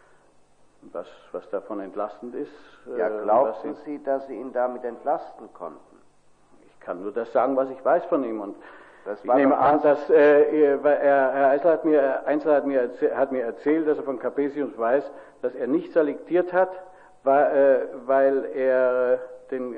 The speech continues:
Speaker 1: weil er Klein dafür, äh, weil er den, den, den Arzt, den Ka-, den Lagerarzt Art Klein veranlassen konnte,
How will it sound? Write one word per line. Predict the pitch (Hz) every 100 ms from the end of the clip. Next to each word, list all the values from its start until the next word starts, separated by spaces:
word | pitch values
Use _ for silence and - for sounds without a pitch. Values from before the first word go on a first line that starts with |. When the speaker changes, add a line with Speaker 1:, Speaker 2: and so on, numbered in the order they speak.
| 127
Speaker 1:
weil | 127
er | 127
Klein | 131 143 143
dafür, | 131 127 139 127 123 120
äh, | 131 120 117 120 - - - - - _ _ -
weil | 120 117
er |
den, | 117 113 107
den, | 110 110 101 95
den | - 101 95 - _ _ _ _ - - - - -
Arzt, | 113 135 - - - 139 -
den | 110
Ka-, | - 110
den | - 110 107 107
Lagerarzt | 117 127 123 120 - -
Art | 123 135 - - - -
Klein | 123 131 147
veranlassen | 135 117 139 151 151 147
konnte, | 147 147 139 143